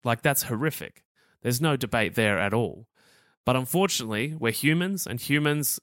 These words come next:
uh, have aggression and violence and war, and that's a part of being human. Um, and so we have to understand from a political standpoint, from where we are in Australia, why is this happening over here? Um, and there's plenty of amazing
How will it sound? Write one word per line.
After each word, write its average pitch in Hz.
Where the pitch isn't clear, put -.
uh, 113
have 123
aggression 131
and 113
violence 117
and 110
war, 139
and 120
that's 104
a 110
part 120
of 101
being 117
human. 135
Um, 110
and 123
so 131
we 131
have 135
to 135
understand 117
from 123
a 113
political 156
standpoint, 107
from 117
where 120
we 117
are 107
in 107
Australia, 151
why 127
is 117
this 110
happening 104
over 95
here? 95
Um, 104
and 123
there's 117
plenty 185
of 131
amazing 135